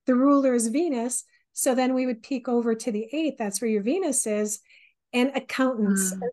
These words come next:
Speaker 1: even associated in the eighth house for what it's worth. So people
Speaker 2: <laughs>
Speaker 1: dealing with
Speaker 2: See,
Speaker 1: numbers.
Speaker 2: it's all written there. <laughs>
Speaker 1: It really
Speaker 2: The pathways are
Speaker 1: is.
Speaker 2: all
Speaker 1: It is. It is. So do you have free will?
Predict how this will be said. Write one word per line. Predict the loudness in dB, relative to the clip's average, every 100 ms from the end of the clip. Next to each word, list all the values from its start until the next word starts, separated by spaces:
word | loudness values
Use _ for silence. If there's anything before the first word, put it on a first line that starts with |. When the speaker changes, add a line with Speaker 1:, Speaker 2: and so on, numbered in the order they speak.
| -4
Speaker 1:
even | -2 2
associated | 2 2 0 0 -2 -2 -4
in | -4 -4
the | -4
eighth | -4 -8
house | -10 -10 -6 -6
for | -4
what | -2 -2
it's | -2 -4
worth. | -2 0 -2
So | -2 -2
people | 2 2 2 0 2
Speaker 2:
<laughs> |
Speaker 1:
dealing | 0 2 4
with | 4
Speaker 2:
See, | 4
Speaker 1:
numbers. | 4 6 6
Speaker 2:
it's | 8 6 4 2
all | 4 4
written | 2 0 0 2 4 4 0 -4
there. | -2 -2 -4
<laughs> |
Speaker 1:
It | -8 -8 2
really | 4 4 4
Speaker 2:
The | 6
pathways | 4 6 4 4
are | 4
Speaker 1:
is. |
Speaker 2:
all | 2 -4 -10 _ _ _ _ _ _ _ _ -4
Speaker 1:
It | -2
is. | 0 0 0 -4 -6 -10 _ -4
It | 2
is. | 4 4 2 -2
So | 2 6
do | 8
you | 8 8
have | 4 2
free | 0 0 2
will? | 4 2 2 0